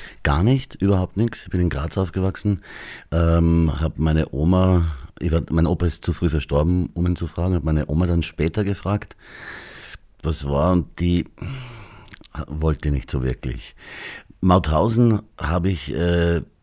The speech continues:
ich bin von einer Theateraufführung, äh, nach Wien gefahren und hab mir gedacht, ach, ich bleib stehen, ich geh jetzt nach Mauthausen. Und ich bin danach mehrere Stunden an der Donau gesessen, weil ich's nicht verarbeiten konnte, weil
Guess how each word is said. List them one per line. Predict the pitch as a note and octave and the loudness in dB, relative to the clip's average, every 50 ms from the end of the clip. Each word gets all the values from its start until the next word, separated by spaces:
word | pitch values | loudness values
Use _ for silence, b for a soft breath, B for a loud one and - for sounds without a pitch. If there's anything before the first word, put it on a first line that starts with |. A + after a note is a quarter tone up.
| _ - - | _ -14 -8
ich | - E2+ - | -8 -8 -4
bin | - F2+ F2 F#2 F2 | -2 0 0 0 0
von | - - - - E2+ E2 E2 D#2+ | -2 -6 -6 -2 0 2 2 2
einer | D#2 D2+ D2+ D2 D2 D2 C#2+ C#2+ - - - - _ _ _ - - - | 2 2 2 2 0 0 -2 -4 -6 -10 -16 -20 _ _ _ -20 -18 -8
Theateraufführung, | - D2+ C2 E2+ - - G#2 E2+ D2+ - D#2+ D2 D2+ D#2 D#2 D2 C#2+ C#2 - - - _ | -6 -4 -4 -4 -2 0 0 0 0 -2 -2 0 2 2 2 2 2 0 -4 -8 -14 _
äh, | - G1+ G1+ - | -12 -12 -12 -8
nach | - - - - D2 | -6 -6 -6 -4 0
Wien | D2+ F2 G2+ G#2 | 2 2 2 2
gefahren | G2 - - E2+ F2+ A2 A#2 G#2+ B B B B B B B B B B B | 0 0 -2 -2 -2 -2 -4 -6 B B B B B B B B B B B
und | D2+ | 0
hab | D#2 | 2
mir | D#2 D#2+ | 2 2
gedacht, | D#2+ D2+ - - - | 0 -2 -4 -2 -2
ach, | - F2+ F#2+ | 0 0 0
ich | G2+ F2+ | -2 -4
bleib | - D#2+ D2 - | -4 -4 -6 -6
stehen, | - - C2+ C#2 D2 D#2+ C#2+ C2+ b b b b b b _ - | -6 -4 -2 0 0 0 -2 -4 b b b b b b _ -10
ich | D2 - | -8 -4
geh | - C#2 | -4 -4
jetzt | C2+ D2 | -4 -4
nach | D2+ C2 | -4 -4
Mauthausen. | C#2 C#2 C2 - B1+ A#1 B1+ C2+ C2 A#1 - B B B B B B B B B B B B - | -4 -4 -4 -4 -4 -4 -4 -4 -6 -8 -8 B B B B B B B B B B B B -8
Und | D2 C#2+ - | -6 -4 -4
ich | D#2+ D2+ | -4 -2
bin | - E2+ D#2+ D#2 | 0 0 2 2
danach | E2 E2 D#2+ C#2+ B1+ B1+ D2 F#2+ F#2 - - | 4 2 2 2 0 0 -2 -4 -4 -6 -6
mehrere | - C#2 C2+ C#2 D#2+ D#2 D#2+ D#2 | -4 -2 -2 0 0 0 -2 -2
Stunden | - - D2 D2 D2+ D2+ - F2 F2+ F#2 - | -2 -2 -2 -2 -2 -2 -2 -2 -2 -2 -4
an | - C#2 C2+ | -4 -6 -6
der | C#2 C2 | -6 -4
Donau | - C2+ C#2 D2+ D2+ D#2+ | -4 -2 -2 -2 -2 -2
gesessen, | D#2 C#2+ C#2 - D2+ C#2+ C#2 - - E2 D#2 B1 | -4 -4 -6 -6 -6 -8 -8 -6 -6 -4 -4 -4
weil | B1+ C2 | -4 -6
ich's | C#2+ C2+ - - - - | -8 -8 -10 -14 -10 -4
nicht | C2 D#2 D#2 - - _ _ _ | -4 -4 -4 -4 -10 _ _ _
verarbeiten | - - - C2 A1+ C#2+ C#2+ C2 - B1+ B1 | -14 -8 -6 -6 -4 -4 -6 -6 -6 -6 -6
konnte, | - C#2 A#1 A#1 - C#2 C2 | -4 -4 -6 -4 -6 -6 -4
weil | B1 C2 C2 C2 | -2 -2 -2 -4